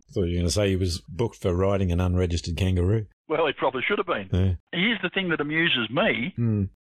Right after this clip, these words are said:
Speaker 2: The number plate was apparently obscured. How did they read it to get in the ticket? It's off camera.
Speaker 1: Okay, and which doesn't face the other direction.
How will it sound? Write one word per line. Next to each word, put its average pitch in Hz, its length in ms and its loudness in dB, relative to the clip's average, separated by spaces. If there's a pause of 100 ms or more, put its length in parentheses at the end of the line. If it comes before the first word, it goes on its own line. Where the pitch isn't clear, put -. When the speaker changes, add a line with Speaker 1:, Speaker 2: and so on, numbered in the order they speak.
Speaker 2:
The 139 60 -2
number 190 220 0
plate 160 260 0
was 139 120 -4
apparently 156 500 0
obscured. 180 560 -2 (360)
How 185 180 0
did 180 120 -6
they 139 120 2 (100)
read 156 200 -2
it - 120 -12
to 120 60 -16
get 143 200 -8
in 151 80 -4
the 135 60 -4
ticket? - 340 -6
It's - 360 -10
off 175 80 0 (140)
camera. 175 380 -4 (400)
Speaker 1:
Okay, 92 340 0 (120)
and 87 380 -2
which 90 260 -6
doesn't 80 300 -2
face 82 220 -2
the 90 100 -2
other 85 140 -2
direction. 78 440 -2